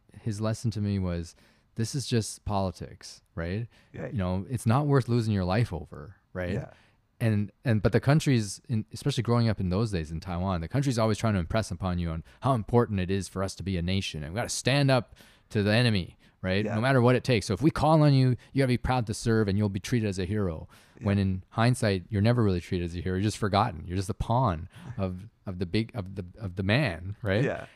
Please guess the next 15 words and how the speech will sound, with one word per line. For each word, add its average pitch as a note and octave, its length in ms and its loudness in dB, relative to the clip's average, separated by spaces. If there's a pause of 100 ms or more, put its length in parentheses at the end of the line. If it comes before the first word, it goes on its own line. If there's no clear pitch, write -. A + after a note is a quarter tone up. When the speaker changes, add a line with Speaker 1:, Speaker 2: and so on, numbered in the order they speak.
(100)
Speaker 1:
And A#2 400 2
that's F3 240 -2
sort G3 260 0
of E3 180 -2
what's E3+ 160 -2
happening F3 380 0
here, G2+ 160 2
right? A2+ 200 0
Regular B2+ 300 0
people B2+ 240 -2
are A2 60 0
getting A2 160 2
sucked - 360 -2
into A2+ 180 2
this G#2 280 -4